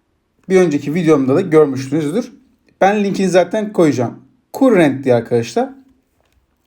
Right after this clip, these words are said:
Bu uygulamayı indirdikten sonra burada isterseniz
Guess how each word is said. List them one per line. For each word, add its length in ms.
Bu 80
uygulamayı 480
indirdikten 480
sonra 440
burada 500
isterseniz 680